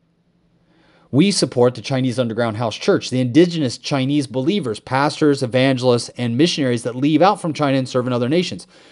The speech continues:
We have indirect or informal relations with many missionaries that come from other countries and serve today in China. Many of you listen to our podcast and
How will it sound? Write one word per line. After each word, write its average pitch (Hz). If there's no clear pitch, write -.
We 175
have 160
indirect 196
or 127
informal 156
relations 113
with 113
many 147
missionaries 113
that 127
come 120
from 123
other 120
countries 113
and 151
serve 120
today 101
in 98
China. 165
Many 127
of 143
you 127
listen 185
to 156
our 113
podcast 98
and 131